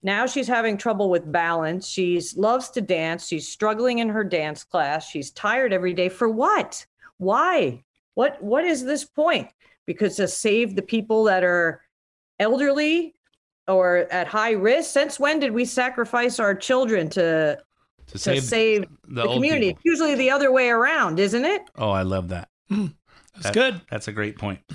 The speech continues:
Speaker 2: Hey, one, one more clip if, uh, that we'll cover, then we can, uh, then we can freestyle for the rest of the show. Um, as if Rochelle Walensky hadn't shown enough ignorance this week, we got one more taste of it when Democrat, Democrat Patty Murray of Washington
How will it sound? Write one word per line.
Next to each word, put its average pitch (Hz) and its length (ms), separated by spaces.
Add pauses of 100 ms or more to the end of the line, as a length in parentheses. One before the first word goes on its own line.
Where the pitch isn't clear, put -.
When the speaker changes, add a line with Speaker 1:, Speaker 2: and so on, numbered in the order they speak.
(280)
Speaker 2:
Hey, 160 160
one, 160 240
one 165 160
more 160 180
clip 147 280
if, 135 320
uh, 120 540
that 123 160
we'll 127 240 (180)
cover, 127 280
then 120 100
we 120 100
can, 110 240
uh, 107 160
then 117 200
we 117 80
can 110 160
freestyle 110 500
for 107 140
the 104 80
rest 104 200
of 107 60
the 95 60
show. 98 180 (420)
Um, 117 640 (340)
as 131 200
if 151 160
Rochelle 147 360
Walensky 139 520
hadn't 127 220
shown 127 220
enough 123 240
ignorance 127 460
this 120 220
week, 117 240 (320)
we 135 80
got 151 180
one 160 120
more 151 140
taste 143 360
of 135 40
it 127 100
when 123 160
Democrat, 131 680 (100)
Democrat 143 520
Patty 135 300
Murray 131 360
of 113 120
Washington 117 480